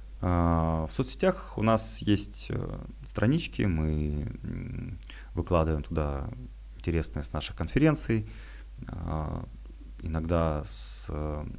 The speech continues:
каких-то интересных объектов. Но, честно говоря, даже не замеряли, э, какой отклик и отзыв с этих соцсетей. Просто понимаем, что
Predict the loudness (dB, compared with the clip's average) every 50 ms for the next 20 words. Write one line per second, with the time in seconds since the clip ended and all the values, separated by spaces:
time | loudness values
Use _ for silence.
0 | -12 -12 -10 -8 -6 -4 -4 -4 -2 -2 -2 0 2 2 2 2 2 0 0 2
1 | 4 6 8 8 8 8 6 4 2 2 0 -6 -12 -14 -14 -14 -14 -14 -14 -14
2 | -14 -14 -14 -14 -14 -14 -14 -14 -14 -14 -14 -14 -14 -14 -12 -14 -14 -12 -12 -14
3 | -14 -14 -14 -14 -14 -14 -14 -14 -14 -10 -4 2 4 4 4 4 4 4 8 10
4 | 12 12 12 12 12 10 10 10 10 8 6 8 8 10 10 12 12 10 10 8
5 | 4 2 0 -4 -8 -10 -8 -6 -4 -4 -4 -4 -4 -4 -6 -6 -6 -8 -4 -2
6 | 0 0 0 0 -4 -8 -12 -12 -12 -12 -12 -12 -12 -14 -12 -14 -14 -14 -14 -14
7 | -14 -14 -14 -14 -14 -14 -14 -14 -14 -14 -14 -14 -14 -14 -12 -6 -2 0 0 0
8 | -2 -2 -2 -2 -2 -2 -2 -4 -2 0 2 2 4 4 4 2 2 2 0 0
9 | 0 0 -2 -4 -2 -2 -2 -2 -4 -4 2 4 4 4 4 0 -6 -12 -12 -14
10 | -14 -6 -2 0 2 2 2 2 4 4 6 6 6 6 6 6 4 2 -2 -2
11 | -2 0 0 0 0 0 -2 -4